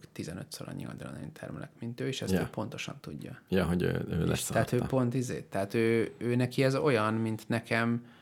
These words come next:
Speaker 2: Neked
Speaker 1: egy
Speaker 2: van-
Speaker 1: gyerekkel kötekedni. Hogy
Speaker 2: Mhm.
Speaker 1: egyszerűen nem fair dolog.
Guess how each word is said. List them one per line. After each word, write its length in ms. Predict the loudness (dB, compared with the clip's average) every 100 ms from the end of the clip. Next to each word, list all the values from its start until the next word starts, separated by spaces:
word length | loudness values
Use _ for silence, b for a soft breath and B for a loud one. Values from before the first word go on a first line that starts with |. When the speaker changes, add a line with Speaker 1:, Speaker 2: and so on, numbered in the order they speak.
| B B B
Speaker 2:
Neked 300 | -2 2 4
Speaker 1:
egy 60 | 4
Speaker 2:
van- 100 | 4
Speaker 1:
gyerekkel 500 | 4 2 -2 -4 -4
kötekedni. 680 | -4 -6 -8 -8 -10 -10 -12 _ _ _
Hogy 160 | 2 4
Speaker 2:
Mhm. 100 | 4
Speaker 1:
egyszerűen 340 | 2 0 2 2
nem 100 | 0
fair 360 | 0 0 0
dolog. 320 | 0 -2 -2